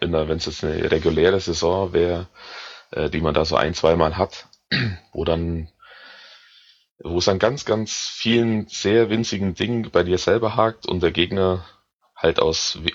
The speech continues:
aus ganz wenig auf einmal das Optimale rausholt. Ich, ich glaub, das war, naja, vielleicht hatten sie sich ein bisschen zu, zu sicher gefühlt nach dem, äh, nach dem eins null, das wirklich, ähm,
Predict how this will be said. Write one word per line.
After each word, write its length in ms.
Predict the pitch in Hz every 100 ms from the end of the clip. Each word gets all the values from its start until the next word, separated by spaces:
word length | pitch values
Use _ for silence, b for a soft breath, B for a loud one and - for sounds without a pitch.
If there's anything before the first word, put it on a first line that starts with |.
| -
aus 180 | 82 -
ganz 320 | 87 101 -
wenig 360 | 90 98 95
auf 100 | 85
einmal 240 | 78 87 85
das 140 | 78
Optimale 580 | - - 85 80 85 87
rausholt. 720 | 73 92 - 92 90 87 - B B B B B B
Ich, 500 | - - - - - _ _ _ _ _ _ _ _
ich 120 | -
glaub, 240 | - 85 98
das 180 | 90 -
war, 440 | 82 85 82 82 b b _ _ _ _ -
naja, 300 | - 80 80 - -
vielleicht 280 | 80 87 -
hatten 200 | 85 92
sie 100 | 87
sich 180 | 95
ein 120 | 92 87
bisschen 320 | 95 92 87
zu, 420 | - 98 101 98 _ B B B B B
zu 180 | - 95
sicher 360 | - 101 113 98
gefühlt 420 | 95 - 107 101
nach 160 | 92
dem, 420 | - 92 90 90 -
äh, 200 | 82 82
nach 160 | 82
dem 180 | - 76
eins 280 | - 90 -
null, 160 | 87 95
das 180 | 78 78
wirklich, 540 | 82 80 78 - - B B B B B B B B _ _
ähm, 720 | 73 73 73 71 73 76 73